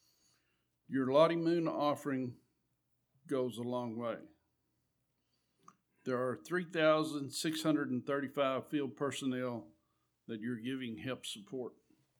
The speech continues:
We arrived in Kenya at the end of, of September in twenty sixteen. A cluster meeting, which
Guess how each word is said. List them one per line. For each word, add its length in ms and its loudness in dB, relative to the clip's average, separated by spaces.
We 140 10
arrived 460 10
in 120 4
Kenya 400 6
at 120 2
the 120 6
end 160 10
of, 120 2
of 240 0
September 720 4
in 140 0
twenty 320 6
sixteen. 800 -2
A 120 2
cluster 580 4
meeting, 560 6
which 400 -2